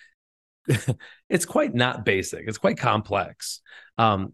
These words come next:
however, somebody like yourself makes it look relatively easy, but we're still adding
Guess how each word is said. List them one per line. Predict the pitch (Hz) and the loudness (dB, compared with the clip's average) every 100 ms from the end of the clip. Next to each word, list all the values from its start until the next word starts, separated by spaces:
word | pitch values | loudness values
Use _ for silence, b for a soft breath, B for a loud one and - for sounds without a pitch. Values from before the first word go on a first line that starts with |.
| - | -8
however, | 120 143 151 131 | 2 4 6 6
somebody | 190 175 165 | 4 6 6
like | 131 123 | 4 2
yourself | 117 120 110 107 | 0 0 0 -2
makes | 101 | -4
it | 107 | -2
look | 101 98 | -2 2
relatively | 101 92 90 87 90 | 2 2 -2 -2 2
easy, | 139 139 110 | 4 4 4
but | 110 139 | 2 -2
we're | 131 | -2
still | 131 - 151 | -2 0 2
adding | 110 120 117 101 | 4 6 6 2